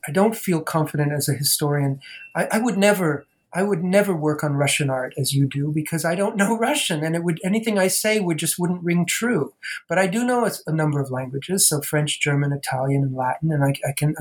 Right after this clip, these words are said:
do all right with Spanish and Dutch as well. Um, and, and I, I feel somewhat comfortable with Greek as well. But, um, and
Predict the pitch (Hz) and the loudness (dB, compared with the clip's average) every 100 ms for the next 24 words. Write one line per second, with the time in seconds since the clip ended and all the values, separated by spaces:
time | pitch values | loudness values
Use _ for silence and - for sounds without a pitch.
0 | 143 156 151 143 143 139 - 143 139 139 | -2 0 2 2 -2 -4 -4 0 0 0
1 | - 160 143 - - - 143 139 - 147 | -2 -2 -2 -2 -12 -2 0 0 -2 -4
2 | 156 190 151 - - - - - - - | 0 0 0 -4 -14 -12 -12 -14 -10 -4
3 | 135 135 135 143 - - - - 151 143 | 0 0 0 -4 -6 -12 -10 -4 0 2
4 | 143 - 143 139 139 139 - 151 151 _ | 0 0 0 0 -2 -8 2 2 2 _
5 | - 165 151 - 151 143 139 147 - 202 | -2 2 2 0 -4 -2 0 -2 0 0
6 | 247 139 131 123 - - - - - 151 | 0 -2 -4 -4 -6 -8 -12 -16 0 2
7 | 147 - - - 147 139 143 - _ _ | 2 0 -18 -6 0 2 0 -2 _ _
8 | - 151 151 | 0 2 2